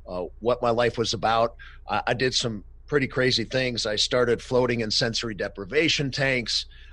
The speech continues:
I did a lot of really weird things, just challenging myself and my mind and, and who I thought I was.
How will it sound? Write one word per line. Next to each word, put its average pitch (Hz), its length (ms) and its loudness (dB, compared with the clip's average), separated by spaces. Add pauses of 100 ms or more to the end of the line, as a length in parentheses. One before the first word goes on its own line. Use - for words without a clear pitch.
I 127 60 -6
did 160 180 -2
a 160 40 2
lot 139 220 4
of 107 160 0
really 143 320 0
weird 127 300 0
things, 127 380 -2
just - 240 0
challenging 160 560 2
myself 123 720 2
and 120 180 -2
my 110 120 -2
mind 120 520 2
and, 95 340 -4
and 101 300 -8
who 127 200 0
I 120 100 6
thought 110 240 2
I 101 80 2
was. 98 440 -2